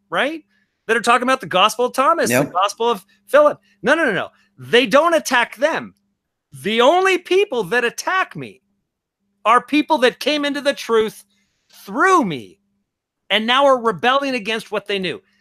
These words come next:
Speaker 1: That's how you know. That's why it says you will know them by their fruit,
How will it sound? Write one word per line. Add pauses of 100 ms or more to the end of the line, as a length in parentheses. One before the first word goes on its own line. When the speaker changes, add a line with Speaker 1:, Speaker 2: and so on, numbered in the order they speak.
(220)
Speaker 1:
That's
how
you
know. (300)
That's
why
it
says
you
will
know
them
by
their
fruit,